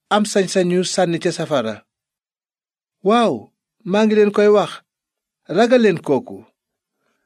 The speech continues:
Juróomi picc rammutu, ndax duñu ko jaay ci ñaari dërëm? Moo na Yàlla fàttewul benn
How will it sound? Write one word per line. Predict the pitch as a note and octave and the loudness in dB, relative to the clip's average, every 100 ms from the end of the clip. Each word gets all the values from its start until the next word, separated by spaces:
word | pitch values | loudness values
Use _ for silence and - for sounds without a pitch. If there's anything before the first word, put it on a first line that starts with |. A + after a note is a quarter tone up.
| _ _ _ _ | _ _ _ _
Juróomi | B2 A#2 F#3 G3 G3 | -12 -2 4 4 2
picc | G3 - G3 | -4 -2 0
rammutu, | G#3 A3 A3 A#2+ - _ _ _ _ _ _ _ - | 2 2 0 -8 -10 _ _ _ _ _ _ _ -8
ndax | E3+ G3+ | -4 -2
duñu | F#3+ G3+ | -2 -2
ko | G3 F3+ | 0 -2
jaay | D#3 E3+ F#3 G#3+ - _ | 2 2 2 0 -6 _
ci | - | -6
ñaari | E3+ E3 D#3 | -2 0 0
dërëm? | D#3 F3+ A3+ B3+ _ _ _ _ _ _ _ _ _ _ _ _ _ _ _ _ _ D#3 | 0 2 2 -2 _ _ _ _ _ _ _ _ _ _ _ _ _ _ _ _ _ -4
Moo | F#3+ | 0
na | G#3+ | 2
Yàlla | A3 G#3+ G#3 A3+ | 4 4 2 -2
fàttewul | - G3+ G#3 G3 F#3 | -4 -6 -2 -4 -4
benn | E3+ G#3 G3+ | -2 0 0